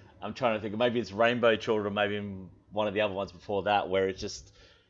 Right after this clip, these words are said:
it's kind of him just jamming out, and this is kind of that. And funny thing is, the funny thing is, when I wrote down my little notes after looking at the lyrics, I actually didn't think that way, but it kind of makes more sense than my really stupid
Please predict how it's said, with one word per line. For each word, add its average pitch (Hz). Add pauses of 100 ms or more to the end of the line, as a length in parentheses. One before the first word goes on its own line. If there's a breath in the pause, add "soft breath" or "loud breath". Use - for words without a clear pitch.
it's 104
kind 107
of 95
him 104
just 95
jamming 95
out, 95
and 85
this 95
is 87 (200)
kind 98
of 76
that. 101 (640 soft breath)
And 123
funny 165
thing 151
is, 127 (260 loud breath)
the 123
funny 156
thing 147
is, 127
when 151
I 160
wrote 156
down 127
my 117
little 120
notes 107
after 107
looking 113
at -
the 104
lyrics, 110 (260 loud breath)
I 185
actually -
didn't 147
think -
that 98
way, 135
but 170 (140)
it 165
kind 170
of 160
makes 165
more 156
sense 160
than 143
my 143
really 123
stupid 101